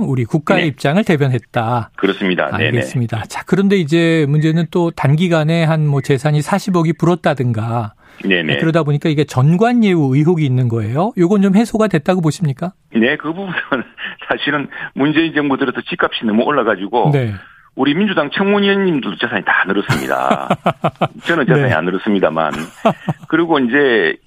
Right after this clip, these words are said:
Speaker 2: 이 뭐 과다한, 음, 저 급여 아니었냐 그러는데 급여가 많으면 또 세금도 많습니다. 제가
Speaker 1: 음.
Speaker 2: 납세액을 한번 살펴보니까 지난 오 년 동안 한 뭐 한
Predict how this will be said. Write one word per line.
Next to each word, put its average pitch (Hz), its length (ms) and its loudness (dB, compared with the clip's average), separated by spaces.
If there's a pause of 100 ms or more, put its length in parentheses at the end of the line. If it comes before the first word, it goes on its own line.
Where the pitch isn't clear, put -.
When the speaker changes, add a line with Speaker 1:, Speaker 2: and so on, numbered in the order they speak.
Speaker 2:
이 123 320 0
뭐 107 340 0
과다한, 131 480 -2
음, 101 760 -2
저 73 420 0 (120)
급여 123 240 2
아니었냐 101 480 -2
그러는데 87 640 -2 (640)
급여가 165 360 0
많으면 110 480 0
또 113 120 0 (140)
세금도 123 280 0
많습니다. 95 460 -2
제가 110 160 -2
Speaker 1:
음. - 40 0
Speaker 2:
납세액을 139 440 0
한번 95 120 -2
살펴보니까 104 540 -2
지난 98 260 -4
오 82 100 0
년 87 160 0
동안 80 600 -2 (560)
한 110 240 0
뭐 107 220 2
한 101 260 -10